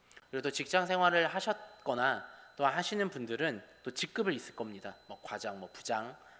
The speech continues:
차장, 대리 이런 게 있을 수 있겠죠. 그리고 또 교회에서는 직분으로 우리가 보통 사람들을 부릅니다. 누구 권사님,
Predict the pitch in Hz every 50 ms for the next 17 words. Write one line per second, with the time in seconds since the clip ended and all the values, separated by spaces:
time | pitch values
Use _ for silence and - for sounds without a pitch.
0 | - _ - - - 190 185 - 143 143 165 185 160 - - 147 127 123 123 110
1 | 107 113 110 101 101 - - - - - - - 120 107 - - 104 113 165 -
2 | - _ _ _ _ - - - - - - - - - 139 143 147 - 165 160
3 | 160 - - 143 131 147 165 165 160 160 160 131 123 151 196 240 - - - -
4 | - - - - - - - 208 196 180 165 151 135 117 104 104 98 107 101 101
5 | 98 101 - - - - - 113 107 131 147 156 147 135 123 120 - - - 120
6 | 127 135 117 101 - - - - _ _ _ _ - 117 113 123 110 120 117 113
7 | 123 117 113 131 160 185 214